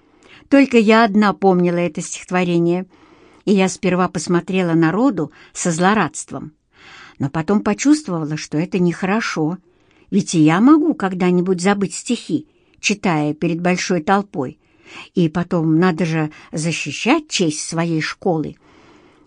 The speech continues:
И я спряталась за спинами ребят и тихонько подсказала — так, чтобы никто не услышал, кроме Роды.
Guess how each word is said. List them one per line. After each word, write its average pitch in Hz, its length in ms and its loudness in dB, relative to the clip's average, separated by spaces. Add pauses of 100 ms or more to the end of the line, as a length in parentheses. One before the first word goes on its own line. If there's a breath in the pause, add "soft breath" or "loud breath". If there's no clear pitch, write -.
(140)
И 170 60 -2
я 185 180 2
спряталась 175 720 -2
за 175 120 -2
спинами 160 500 0
ребят 160 380 -2 (360 soft breath)
и - 80 -8
тихонько 277 540 0
подсказала — 196 920 -2 (320)
так, 196 220 0
чтобы 180 240 -2
никто 202 300 4
не 220 160 6
услышал, 202 580 0
кроме 196 380 0
Роды. 185 440 2